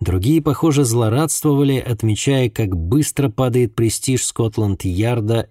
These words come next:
и Уоппинга в глазах общества. Взгляд Белдинга напомнил мне, что неплохо бы ознакомиться с прессой. Время от времени газеты публиковали «Крупицы правды»,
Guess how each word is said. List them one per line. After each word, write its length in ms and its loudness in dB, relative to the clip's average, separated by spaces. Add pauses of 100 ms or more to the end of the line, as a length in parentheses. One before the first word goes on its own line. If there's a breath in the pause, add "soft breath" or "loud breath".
и 180 -2
Уоппинга 760 -2
в 80 -2
глазах 600 -2
общества. 760 -6 (1120)
Взгляд 420 0
Белдинга 520 2
напомнил 500 0
мне, 280 2
что 480 -4
неплохо 640 -4
бы 120 0
ознакомиться 640 0
с 80 -2
прессой. 640 -4 (720)
Время 300 -2
от 120 -6
времени 360 0
газеты 460 -2
публиковали 920 -2
«Крупицы 560 -6
правды», 560 -2